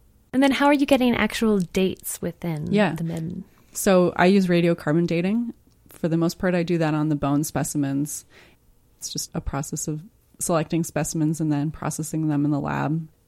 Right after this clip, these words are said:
Speaker 2: The final material gets measured in a linear accelerator. There are a few of those around the country.
Speaker 1: How many middens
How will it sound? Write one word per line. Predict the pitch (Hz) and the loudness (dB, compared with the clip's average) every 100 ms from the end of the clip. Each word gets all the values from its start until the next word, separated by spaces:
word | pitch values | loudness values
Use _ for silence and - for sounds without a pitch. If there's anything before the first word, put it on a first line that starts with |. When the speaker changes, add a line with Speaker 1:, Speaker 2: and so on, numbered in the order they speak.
| _ _ _ - | _ _ _ -10
Speaker 2:
The | 156 139 135 - - _ | -4 -2 -2 -6 -10 _
final | - 185 170 156 | -4 2 4 4
material | 147 - 160 147 151 | 0 -2 -2 0 -2
gets | 147 139 139 - - - - | -2 -4 -4 -6 -8 -8 -2
measured | 185 165 160 151 151 | 2 2 2 0 0
in | - 156 | 0 0
a | |
linear | 151 151 151 143 | 2 2 2 2
accelerator. | 135 - - 131 139 143 - 156 | -2 -4 -4 -2 -4 -4 -6 -6
There | 175 147 | -2 -2
are | |
a | 143 | -2
few | - 151 | -2 -2
of | 143 | 0
those | 143 143 | -2 -2
around | 143 | -2
the | 139 | -4
country. | - 147 147 147 156 _ _ _ _ _ _ _ _ _ _ _ _ _ _ _ _ | -4 -6 -4 -4 -4 _ _ _ _ _ _ _ _ _ _ _ _ _ _ _ _
Speaker 1:
How | - 330 370 | 2 6 6
many | 349 349 349 330 | 6 6 6 4
middens | 262 202 190 247 247 226 208 | 4 4 6 6 6 4 2